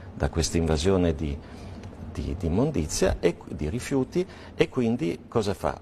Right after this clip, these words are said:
Ha due strade: o elimina i rifiuti, cioè li porta via,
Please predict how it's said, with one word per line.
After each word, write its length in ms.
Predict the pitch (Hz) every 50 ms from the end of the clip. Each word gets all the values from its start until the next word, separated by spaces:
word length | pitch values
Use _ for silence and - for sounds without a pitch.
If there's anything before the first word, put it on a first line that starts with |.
| -
Ha 80 | - 117
due 200 | 113 135 170 143
strade: 380 | - - - 69 58 57 - - - - - - - - -
o 140 | 151 165
elimina 540 | 139 98 90 92 87 87 85 78 71 71 65 - - -
i 60 | -
rifiuti, 480 | 78 71 - - 120 120 104 - 92
cioè 180 | - - - 87
li 120 | 85 87
porta 440 | 82 - - 131 117 - - - 85
via, 280 | 73 76 82 80 101